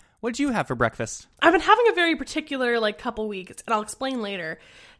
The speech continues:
Speaker 2: Today, I had a very classic Allison Truge breakfast because I was, like, super late to work. So I went and got myself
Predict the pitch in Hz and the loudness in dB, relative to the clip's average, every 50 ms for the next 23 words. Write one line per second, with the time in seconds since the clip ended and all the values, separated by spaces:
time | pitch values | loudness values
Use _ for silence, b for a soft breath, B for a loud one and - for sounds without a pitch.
0 | B - 302 247 339 349 330 311 294 277 - 233 220 233 247 220 208 202 196 190 | B -6 -2 2 2 4 4 4 2 2 0 0 0 0 0 -2 -2 -2 -4 -6
1 | 185 - - 233 185 170 165 - - 190 - - 156 180 190 202 - 208 190 - | -8 -6 -4 -2 -2 -2 -4 -8 -12 -14 -10 -8 -6 -6 -6 -8 -10 -12 -10 -8
2 | 220 196 185 185 - 170 180 - - 175 156 165 - - 214 208 196 - - 196 | -8 -8 -8 -8 -8 -10 -8 -8 -10 -12 -12 -12 -14 -14 -12 -12 -10 -8 -6 -8
3 | 170 160 175 - 190 - 196 233 - - - 294 285 294 269 254 254 247 240 254 | -8 -8 -12 -14 -14 -12 -12 -12 -10 -8 -8 -6 -6 -6 -6 -6 -6 -6 -6 -8
4 | 226 202 196 196 190 196 - - B B B B B B - - 240 226 214 208 | -8 -6 -4 -6 -6 -8 -10 -14 B B B B B B -6 -2 0 2 2 2
5 | 196 196 208 208 - 302 _ _ _ _ _ _ - 269 262 254 262 262 - - | 2 0 -4 -8 -16 -20 _ _ _ _ _ _ -2 -2 0 0 0 -2 -2 -2
6 | 302 269 311 311 254 285 330 359 - - - 277 226 208 214 262 - - - | -2 0 2 0 0 0 -4 -6 -4 -2 -2 0 0 0 -2 -6 -8 -12 -20